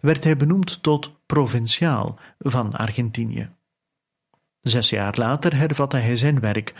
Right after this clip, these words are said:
op universitair gebied en tussen negentien tachtig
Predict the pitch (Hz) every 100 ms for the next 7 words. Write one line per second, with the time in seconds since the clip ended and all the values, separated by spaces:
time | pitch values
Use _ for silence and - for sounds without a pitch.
0 | - - 147 143 160 143 127 - 123 117
1 | 101 107 123 160 185 - - - - 151
2 | 147 165 156 147 143 135 123 131 127 185
3 | 180 - 175